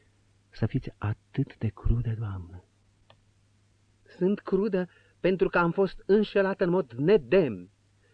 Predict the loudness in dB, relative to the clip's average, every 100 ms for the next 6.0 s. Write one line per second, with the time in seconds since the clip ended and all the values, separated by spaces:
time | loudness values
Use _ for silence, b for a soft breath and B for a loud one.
0 | _ _ 2 4 6 4 4 2 0 0
1 | -2 -2 -2 -2 -4 -6 -10 _ _ _
2 | _ 0 0 4 4 4 4 2 2 2
3 | 0 -2 0 0 0 -4 -4 -4 -6 -4
4 | -4 -4 -6 -10 -12 -12 -16 _ _ _
5 | _ B 0 4 6 6 4 2 2